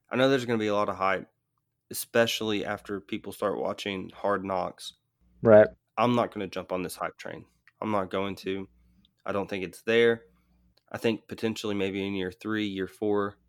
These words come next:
Speaker 1: of the Gruden era, we could see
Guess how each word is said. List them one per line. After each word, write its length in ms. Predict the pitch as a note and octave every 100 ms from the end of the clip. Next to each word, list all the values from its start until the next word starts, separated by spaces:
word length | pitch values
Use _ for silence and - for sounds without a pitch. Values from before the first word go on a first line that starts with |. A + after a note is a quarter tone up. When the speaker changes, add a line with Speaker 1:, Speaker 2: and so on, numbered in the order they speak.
| _ _
Speaker 1:
of 120 | G2 G2
the 80 |
Gruden 540 | F#2+ - G#2+ G#2 G2+ F2+
era, 460 | F#2 G#2 A2 A#2 A#2 _ _ _ _ _
we 100 | A2+
could 200 | G#2 G#2
see 400 | - A2+ A2+ A2+